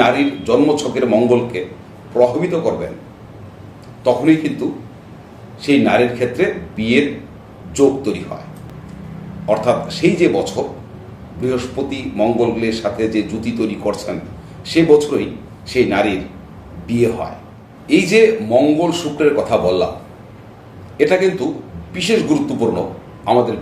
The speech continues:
বিয়ের ক্ষেত্রে এবং বৃহস্পতি। যখন আমাদের বিয়ের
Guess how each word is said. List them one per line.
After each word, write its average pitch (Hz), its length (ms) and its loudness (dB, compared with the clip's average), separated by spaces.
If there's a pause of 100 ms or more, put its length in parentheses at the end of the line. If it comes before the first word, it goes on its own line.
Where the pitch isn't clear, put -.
বিয়ের 101 260 -2
ক্ষেত্রে - 260 -12 (1040)
এবং 143 100 6 (120)
বৃহস্পতি। - 500 -2 (2250)
যখন 160 280 4 (100)
আমাদের 190 260 4 (640)
বিয়ের 175 380 4